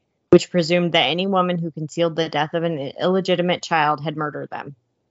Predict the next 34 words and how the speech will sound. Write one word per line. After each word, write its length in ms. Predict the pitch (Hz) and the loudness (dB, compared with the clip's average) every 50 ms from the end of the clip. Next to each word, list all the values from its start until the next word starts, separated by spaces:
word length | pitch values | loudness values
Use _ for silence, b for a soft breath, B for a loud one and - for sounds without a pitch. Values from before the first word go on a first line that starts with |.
| _ _ _ _ _ _ _ _ _ _ _ _ - | _ _ _ _ _ _ _ _ _ _ _ _ 2
Although 280 | 180 185 175 190 196 | 2 4 6 6 6
a 80 | 196 196 | 6 6
midwife 400 | 208 220 214 226 247 254 254 - | 4 4 4 4 4 4 4 2
testified 640 | - 190 180 - - 175 160 180 170 156 175 170 - | -2 -4 -4 -4 -6 -2 0 0 0 0 -2 -2 -2
that 100 | 170 - | -6 -6
the 80 | 170 | -6
fetus 400 | - - 180 180 180 180 180 - | -4 -4 -4 -2 -2 -4 -4 -6
was 140 | 165 160 - | -8 -8 -6
too 180 | - - 196 139 | -4 -4 -2 -2
underdeveloped 680 | 110 160 175 175 165 175 165 170 165 165 165 165 - | -2 -2 -2 -2 -2 0 2 4 4 4 2 0 -4
to 100 | - 175 | -2 -2
have 100 | 165 151 | 0 0
ever 200 | 156 160 165 175 | 0 0 0 2
been 120 | 160 170 175 | 2 2 2
alive, 400 | 180 175 151 135 135 143 151 - _ _ _ _ | 2 2 2 2 0 -2 -6 -8 _ _ _ _
and 160 | - 170 165 151 | -6 -4 -4 0
several 300 | - 180 165 180 190 185 | 0 2 2 2 0 0
servants 420 | - 185 175 165 175 170 165 - | 0 0 0 0 0 -2 -2 -6
testified 540 | - - 165 160 - - - 165 165 160 151 | -6 -6 -6 -6 -8 -4 0 2 2 2 2
on 160 | 156 151 151 | -2 -2 -2
her 120 | 147 165 | -4 -2
behalf 380 | 160 165 165 165 160 147 147 - | -2 -2 0 0 0 0 0 -4
that 140 | - 135 - | -8 -10 -8
she 140 | - 160 151 | -6 -6 -6
was 120 | 151 - | -4 -2
having 260 | 160 156 151 160 151 | 0 0 0 -2 -4
issues 400 | 131 147 151 - - 151 151 - | -4 -6 -6 -6 -6 -6 -6 -6
for 200 | - - 160 156 | -4 -2 -2 0
about 220 | 147 151 147 143 151 | 2 2 2 2 2
a 40 | |
month 280 | 160 156 147 151 156 - | 0 0 0 -2 -2 -6
before 280 | - 160 - 170 170 170 | -8 -4 0 0 0 0
the 60 | 180 | 0
miscarriage, 680 | 175 151 151 - - - 143 147 151 151 156 - - | -2 -4 -4 -6 -10 -8 -6 -6 -6 -6 -6 -8 -14